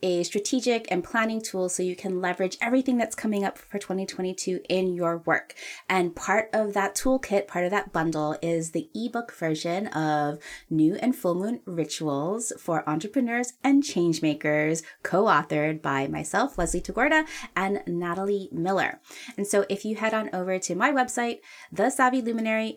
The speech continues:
dot com forward slash two zero two two, you can sign up for Twenty twenty-two in the Stars, and there is also a wait list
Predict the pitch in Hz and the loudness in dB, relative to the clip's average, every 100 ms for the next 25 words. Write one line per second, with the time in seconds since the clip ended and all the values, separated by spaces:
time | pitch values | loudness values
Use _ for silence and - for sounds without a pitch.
0 | 160 170 214 - 226 220 226 - - 226 | -2 2 0 0 0 2 0 -6 -4 0
1 | 247 254 254 262 - - - 247 269 285 | 0 2 2 0 -2 -6 -2 0 2 2
2 | 285 285 294 285 202 190 208 - 190 185 | 2 2 0 2 0 0 -4 -6 -6 -4
3 | 180 202 196 233 220 - 185 170 185 226 | -4 -2 -2 -2 -6 -4 -2 0 2 0
4 | 240 - - - - 185 208 220 220 220 | -2 -10 -14 -12 -6 -6 -4 -6 -6 -4
5 | 247 240 269 339 - 175 175 170 170 - | -2 2 0 0 0 0 2 2 0 -4
6 | - 202 196 202 190 180 175 180 - 262 | -2 0 2 2 0 -2 -4 -4 -2 -2
7 | - 262 208 180 - 175 170 175 - - | 0 0 0 -4 -4 -4 -4 -2 -2 -2